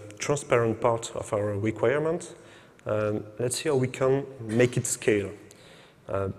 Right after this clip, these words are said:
the idea is to run it where the scaling happen in Swift.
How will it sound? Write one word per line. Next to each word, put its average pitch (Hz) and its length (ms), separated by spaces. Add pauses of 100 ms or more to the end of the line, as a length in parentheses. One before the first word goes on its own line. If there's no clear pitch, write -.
(340)
the 120 360
idea 139 280
is - 540 (120)
to - 140
run 135 260
it 156 300 (200)
where 123 200
the 117 120
scaling 135 540
happen 120 280
in 113 100
Swift. - 380